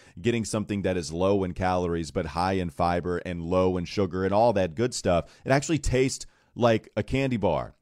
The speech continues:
All of them are covered in one hundred percent chocolate. The flavors are great, whether you want peanut butter brownie, whether you want a churro flavor, whether you want coconut almond. They've got fruit and chocolate. The intersection of fruit and chocolate is fantastic. And what's great about it, too,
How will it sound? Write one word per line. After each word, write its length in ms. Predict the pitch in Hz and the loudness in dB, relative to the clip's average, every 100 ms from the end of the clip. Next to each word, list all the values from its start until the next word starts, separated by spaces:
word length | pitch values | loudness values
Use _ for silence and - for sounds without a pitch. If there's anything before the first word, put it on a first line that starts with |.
| _ | _
All 220 | 117 139 | 2 4
of 80 | 131 | 2
them 100 | 127 | 2
are 220 | 110 95 | 2 0
covered 320 | - 120 110 | 2 0 2
in 100 | 107 | 0
one 140 | 95 87 | 0 0
hundred 220 | 110 120 | 0 -2
percent 300 | 110 110 104 | -2 -2 -2
chocolate. 520 | - 71 69 82 87 - _ | 0 -2 -2 -4 -6 -8 _
The 80 | 110 | -8
flavors 420 | - 147 151 147 | 2 4 4 2
are 80 | 120 | 0
great, 420 | 78 92 92 85 | 0 2 2 2
whether 160 | 98 95 | 0 0
you 100 | 101 | 0
want 200 | 101 82 | -2 -2
peanut 240 | 110 113 | -2 0
butter 180 | 101 101 | 0 0
brownie, 420 | 82 78 73 73 | 0 -2 -2 -4
whether 220 | 82 85 87 | -4 -2 -2
you 140 | 87 | -2
want 180 | 90 85 | -2 -4
a 60 | |
churro 420 | 73 - 110 104 98 | -6 -2 2 2 2
flavor, 460 | 101 101 95 95 - _ _ | 2 2 2 -2 -4 _ _
whether 200 | - 107 | -2 0
you 100 | 107 | 2
want 220 | 95 90 - | 0 -4 -2
coconut 460 | 131 104 90 76 | -2 -2 -4 -2
almond. 480 | 87 107 107 110 104 - _ | 2 2 4 2 -2 -8 _
They've 160 | 113 107 | -6 -4
got 280 | 104 90 - | -2 -4 -6
fruit 460 | - 113 113 110 - | -10 -2 0 0 -2
and 160 | 101 | -6
chocolate. 600 | 92 107 101 104 107 104 | -2 2 2 0 -4 -4
The 100 | 92 | -4
intersection 640 | 98 104 - 104 95 107 95 | -4 -4 -2 -4 -2 -6 -6
of 80 | 82 | -6
fruit 220 | 98 98 | -6 -6
and 100 | 90 | -4
chocolate 460 | 98 92 92 95 - | -2 -2 -2 -4 -4
is 160 | 87 | -8
fantastic. 800 | - 80 76 90 90 87 95 90 - _ - | -6 -6 -4 0 0 0 -2 -2 -6 _ -6
And 140 | 104 | -2
what's 160 | 104 - | -2 -2
great 220 | 117 113 | 0 2
about 180 | 98 87 | 2 0
it, 100 | 76 | -2
too, 420 | 123 117 80 78 | 2 2 2 -2